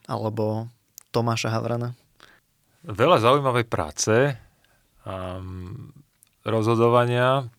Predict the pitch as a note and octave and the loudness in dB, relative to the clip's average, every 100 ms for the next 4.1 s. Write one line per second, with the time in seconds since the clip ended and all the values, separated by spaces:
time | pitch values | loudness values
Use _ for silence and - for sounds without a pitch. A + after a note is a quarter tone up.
0 | _ A2 A2+ A#2 A2+ A2+ A#2 A#2 - B2 | _ -2 0 0 -2 2 4 4 0 -2
1 | B2 C3 A#2+ G#2 G#2+ A2+ A2+ A2+ A#2 A#2+ | -2 -2 0 2 2 0 -2 0 2 2
2 | A#2 A2 G#2+ - F#2+ - - - _ - | -2 -6 -16 -20 -20 -20 -20 -20 _ -4
3 | A2 B2+ A#2 A#2+ A#2+ A2+ A#2+ A#2 - C3 | -2 0 0 0 -2 -2 -2 -2 0 0
4 | C3+ | 0